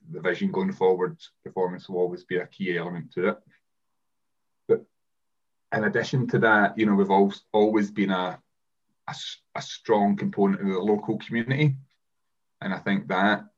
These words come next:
is something that we want to build on even more.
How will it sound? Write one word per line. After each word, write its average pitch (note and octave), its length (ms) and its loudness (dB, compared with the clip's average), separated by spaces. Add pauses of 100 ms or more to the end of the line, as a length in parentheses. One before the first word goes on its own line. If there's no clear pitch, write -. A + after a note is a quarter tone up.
(120)
is G#2 160 -4
something G2+ 400 0
that G2 120 2
we G2+ 80 0
want G2 260 0
to - 80 -12
build G2 300 0
on G2 320 2 (260)
even G2 220 0
more. A#2+ 400 2